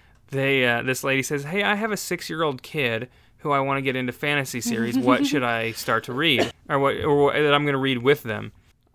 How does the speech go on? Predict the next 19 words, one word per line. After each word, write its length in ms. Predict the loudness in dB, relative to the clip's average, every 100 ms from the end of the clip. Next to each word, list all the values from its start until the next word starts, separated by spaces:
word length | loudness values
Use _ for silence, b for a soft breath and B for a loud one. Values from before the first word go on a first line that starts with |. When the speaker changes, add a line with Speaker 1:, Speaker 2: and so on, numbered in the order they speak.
| -16
Speaker 1:
So 200 | -4 2
I, 120 | 4
of 80 | 4
course, 260 | 2 0 2
I 140 | -2
say 180 | 0 -4
Redwall 540 | 0 0 0 -4 -6
because 340 | -8 -4 -4 -4
I 140 | -6
think 200 | -6 -8
that 160 | -6 -6
was 120 | -6
an 80 | -6
amazing 460 | -6 -6 -6 -8
kids 360 | -6 -6 -6 -8
Speaker 2:
Mm-hmm. 100 | -10
Speaker 1:
series, 440 | -6 -4 -4 -6 -6
you 60 |
know, 240 | -4 -6